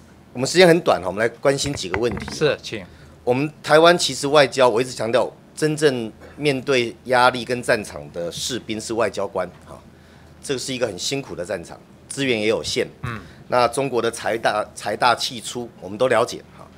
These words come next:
Speaker 1: 那所以我们，当我们看到一些曙光的时候，国人当然会振奋，也应该一致性的振奋。但我们心里都有一个隐隐的担忧，说那接下来会不会有连锁的反应哈？
Speaker 2: 嗯，嗯，嗯。
Speaker 1: 所以本席在这边请教一下我们部长哈，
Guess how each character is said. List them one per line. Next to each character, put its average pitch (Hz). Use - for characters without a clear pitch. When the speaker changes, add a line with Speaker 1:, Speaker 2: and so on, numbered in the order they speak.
Speaker 1:
那 170
所 -
以 -
我 196
们， 170
当 190
我 185
们 147
看 185
到 190
一 -
些 190
曙 -
光 143
的 135
时 -
候， 120
国 127
人 120
当 127
然 123
会 123
振 123
奋， 120
也 95
应 135
该 160
一 139
致 -
性 151
的 101
振 87
奋。 82
但 160
我 131
们 120
心 180
里 135
都 147
有 110
一 117
个 117
隐 139
隐 104
的 95
担 127
忧， 123
说 120
那 143
接 165
下 160
来 113
会 -
不 120
会 131
有 104
连 101
锁 92
的 92
反 78
应 98
哈？ -
Speaker 2:
嗯， 123
嗯， 107
嗯。 -
Speaker 1:
所 -
以 -
本 135
席 143
在 170
这 185
边 185
请 110
教 165
一 -
下 151
我 127
们 104
部 135
长 76
哈， 71